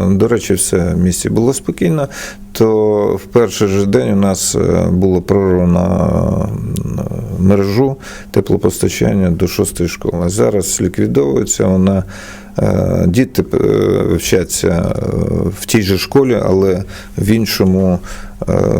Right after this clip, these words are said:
в іншій споруді, в іншій буди-, будівлі школи, це на вулиці Одеській. Е, сьогодні буде включено опалення, і вони знов почнуть, е,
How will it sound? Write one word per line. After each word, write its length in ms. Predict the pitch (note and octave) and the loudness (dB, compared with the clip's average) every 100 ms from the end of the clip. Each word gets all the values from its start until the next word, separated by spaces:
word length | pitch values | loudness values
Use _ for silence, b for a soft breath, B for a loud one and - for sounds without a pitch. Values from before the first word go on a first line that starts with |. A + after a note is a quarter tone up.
| - - - - - G#2+ G#2+ G#2+ E2+ B B | 0 0 -2 -4 -2 -2 -4 -6 -8 B B
в 280 | - - G2+ | -6 0 2
іншій 220 | A2 - | 2 0
споруді, 580 | F#2+ - G#2+ F#2+ D#2 F2 - - | -4 0 2 2 0 -2 -4 -2
в 100 | G2+ | 0
іншій 240 | G#2 - | 0 2
буди-, 340 | G2 G2+ G2 F2+ | 2 2 2 0
будівлі 520 | F#2 G2+ G2+ G2 F2+ | 0 2 2 2 0
школи, 400 | - - F2 F2 | -2 0 2 0
це 200 | - F2 | 0 2
на 140 | F2+ | 4
вулиці 420 | F#2 F#2+ F#2+ - | 4 2 0 0
Одеській. 600 | F#2 E2+ D#2+ D#2+ - - - B B B B B - | 0 2 0 -2 -2 -4 -4 B B B B B -2
Е, 420 | - G2 G2 F#2+ F2+ B B B B B B B - - | 0 2 2 2 -2 B B B B B B B -20 -8
сьогодні 580 | - B2 A2 F#2+ F2+ F#2 | -2 0 0 0 0 -2
буде 240 | - F#2+ F2 | -2 0 0
включено 640 | F2 F#2+ F2 - F2+ F2+ | 0 0 0 0 0 0
опалення, 560 | F2 - - B2 B2 A2 B B B B B - - | 0 0 0 0 0 -4 B B B B B -8 -2
і 360 | G#2+ F#2+ F#2 F#2 F2 E2+ | 0 0 0 0 0 -2
вони 320 | G2 F#2+ G2 F#2+ | 0 2 2 2
знов 280 | F2+ G#2 | 2 0
почнуть, 640 | F#2 - - F#2 F2 - | -2 -4 0 0 0 -6
е, 100 | - | -10